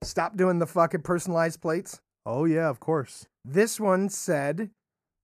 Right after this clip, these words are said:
Speaker 1: I'm gonna spell this out so you could type it out or you could do whatever. G A G A L V R.
Speaker 2: Okay,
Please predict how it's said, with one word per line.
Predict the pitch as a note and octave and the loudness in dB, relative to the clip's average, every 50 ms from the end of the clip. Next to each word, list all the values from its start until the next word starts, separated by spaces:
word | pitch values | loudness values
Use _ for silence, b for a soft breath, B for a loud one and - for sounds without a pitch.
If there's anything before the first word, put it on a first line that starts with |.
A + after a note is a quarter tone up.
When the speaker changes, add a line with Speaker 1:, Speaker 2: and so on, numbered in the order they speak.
| _ _ _ - - | _ _ _ -16 -8
Speaker 1:
I'm | C#3+ E3 | -4 -4
gonna | E3 D3+ | -2 -4
spell | - - - F#3 F3 | -4 0 0 2 2
this | F3 F3 - | 2 0 0
out | A3 F3 D#3+ - | 0 0 0 0
so | - E3 | -4 -6
you | E3 | -4
could | E3+ F3+ D#3+ | -4 -4 -2
type | - F#3 F3 F3 - | 0 0 0 0 0
it | F3+ E3+ | 0 2
out | E3+ E3+ E3+ | 2 2 2
or | D#3+ | 0
you | E3+ E3+ | -2 -4
could | D#3+ D#3 | -4 -2
do | D#3+ E3+ D#3 | -2 0 0
whatever. | E3 E3+ F3 D#3 C3 C3+ C#3+ - _ _ _ _ _ _ _ _ _ _ _ B2 B2 | 2 2 2 2 2 0 -4 -6 _ _ _ _ _ _ _ _ _ _ _ -18 -16
G | A2+ A2 C#3+ F#3+ G#3+ A3+ A#3+ B3 B3 - - - | -10 -6 -4 -2 0 2 2 0 0 -2 -2 -2
A | F#3+ F#3 F3+ E3+ E3+ E3+ E3+ F3+ D#3 - _ _ B2 B2 - | 0 2 2 2 2 0 0 -2 -4 -8 _ _ -20 -18 -14
G | - D3+ E3+ F#3+ F#3+ G#3 A3 - - E3+ | -10 -6 -4 -2 -2 -2 -2 -4 0 2
A | E3 D#3 D3+ D3 C#3+ D3 C#3+ - _ _ _ _ _ _ | 2 2 2 2 0 -2 -4 -6 _ _ _ _ _ _
L | - D3+ D#3 D#3 D#3+ D#3+ E3 D#3+ | -2 0 2 4 4 2 2 -2
V | E3+ D3+ B2+ A#2+ C#3 C#3+ C#3+ C#3 C#3 C#3+ C#3+ - _ _ | -6 -12 -12 -8 -6 -6 -4 -4 -6 -6 -10 -12 _ _
R. | C3+ C3 C3 A#2+ A2+ G2+ F#2 - _ _ _ _ _ _ _ _ _ _ _ _ _ _ _ _ _ _ _ _ _ _ _ _ _ _ _ _ _ _ _ _ _ _ _ _ _ _ _ A#2 | -6 -4 -2 -2 -2 -4 -6 -12 _ _ _ _ _ _ _ _ _ _ _ _ _ _ _ _ _ _ _ _ _ _ _ _ _ _ _ _ _ _ _ _ _ _ _ _ _ _ _ -18
Speaker 2:
Okay, | G#2+ - A#2 G#2 G2+ G#2 G#2+ - | -14 -12 -10 -10 -10 -10 -12 -14